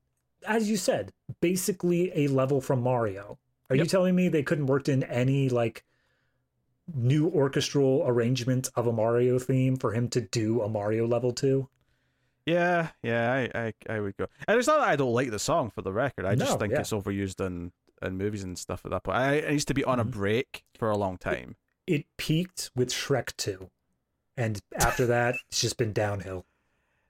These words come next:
Speaker 2: Uh, I fondly remember it being used in the pilot for Lois and Clark, The New Adventures of Superman, myself, but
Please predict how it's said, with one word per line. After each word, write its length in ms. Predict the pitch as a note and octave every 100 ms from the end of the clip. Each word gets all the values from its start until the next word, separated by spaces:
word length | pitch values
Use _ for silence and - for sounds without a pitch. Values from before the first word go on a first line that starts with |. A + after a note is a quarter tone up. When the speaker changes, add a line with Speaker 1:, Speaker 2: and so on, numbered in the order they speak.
| -
Speaker 2:
Uh, 520 | C#3+ D#3+ F3 F3+ E3+ C#3 - - - - - _ _ _ _
I 280 | F#3+ G#3+ G#3
fondly 420 | - F3+ E3+ D#3
remember 420 | C#3 B2+ B2+ A#2+
it 80 | B2
being 140 | A#2+ A2+
used 220 | A2+ A2+
in 80 | G#2+
the 80 |
pilot 440 | - A#2+ G#2+ G#2 E2
for 100 | G#2+
Lois 280 | G2+ G#2+ -
and 100 | G2
Clark, 280 | A2 G2+ -
The 80 |
New 160 | F#2+ G2+
Adventures 360 | F#2+ G#2 - G2+
of 100 | F#2
Superman, 580 | - G2 F#2 F2+ F#2
myself, 440 | F#2+ F#2+ G2 F2+ F2+ _
but 260 | G2 F#2